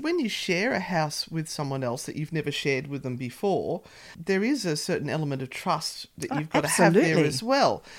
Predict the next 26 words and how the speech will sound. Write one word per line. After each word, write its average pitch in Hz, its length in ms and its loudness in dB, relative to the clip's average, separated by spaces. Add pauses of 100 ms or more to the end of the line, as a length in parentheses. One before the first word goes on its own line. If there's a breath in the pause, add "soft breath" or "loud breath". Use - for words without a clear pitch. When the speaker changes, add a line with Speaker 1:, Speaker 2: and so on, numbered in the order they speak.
(180 loud breath)
Speaker 1:
So 185 640 4
that 196 340 4
could 180 560 2
just 165 300 -2 (180)
scratch - 540 0
at - 140 -2
the 151 200 -2
edge 160 240 2
of 165 100 0
that - 280 -2
wound 156 480 0
that 151 140 -4
is - 120 -8
still 165 200 -4
sitting 262 280 0
there. 156 100 4
But 170 100 -2
if 202 140 -2
you 220 80 0
think 294 240 0
about - 220 2
the 170 60 -2
dream 175 260 0
she 170 120 -4
was 151 140 -2
having, 180 440 -2